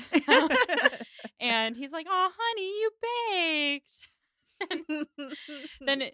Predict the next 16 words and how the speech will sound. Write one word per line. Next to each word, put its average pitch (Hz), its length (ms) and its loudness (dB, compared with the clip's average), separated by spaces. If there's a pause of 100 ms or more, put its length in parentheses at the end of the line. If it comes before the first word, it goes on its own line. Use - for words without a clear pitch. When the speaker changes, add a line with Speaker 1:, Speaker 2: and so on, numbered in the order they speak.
(160)
Speaker 1:
they 254 140 0
walk 254 180 4
around 359 160 -4
the - 60 -8
house 214 280 2
and 208 220 -12
he's 247 220 -10
obsessed 214 360 -8
with 220 100 -14
all 196 180 -6
of 180 100 -10
the 190 180 -10
art 175 320 -2
and 190 300 -16
the 180 540 -14
sculptures. - 720 -10